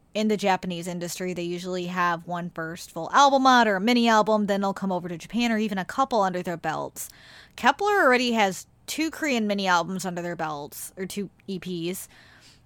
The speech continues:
And with their first Japanese single, it's pretty, it's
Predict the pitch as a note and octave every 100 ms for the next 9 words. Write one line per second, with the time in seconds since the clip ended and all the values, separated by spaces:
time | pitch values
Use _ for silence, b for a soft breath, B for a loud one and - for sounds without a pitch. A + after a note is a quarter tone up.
0 | _ _ C4 A#3+ A#3 A3 G#3 G3 G3 F#3+
1 | F#3+ A3+ A3 A3 - A3+ A3 - G#3 F#3+
2 | F#3+ F3+ - G3 A#3+ F#3+ F3 - - -
3 | - - C4 E4+ E4+ A#3+ A3 - -